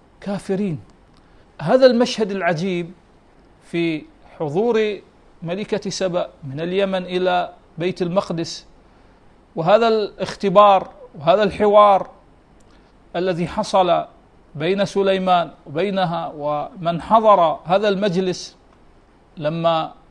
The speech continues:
جاءت قال سليمان عليه السلام: "نكروا لها عرشها ننظر أتهتدي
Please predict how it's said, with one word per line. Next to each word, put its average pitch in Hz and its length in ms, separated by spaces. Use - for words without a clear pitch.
جاءت 202 640
قال 175 260
سليمان 196 460
عليه 190 240
السلام: 190 460
"نكروا 196 500
لها 202 220
عرشها 175 540
ننظر 214 560
أتهتدي 226 800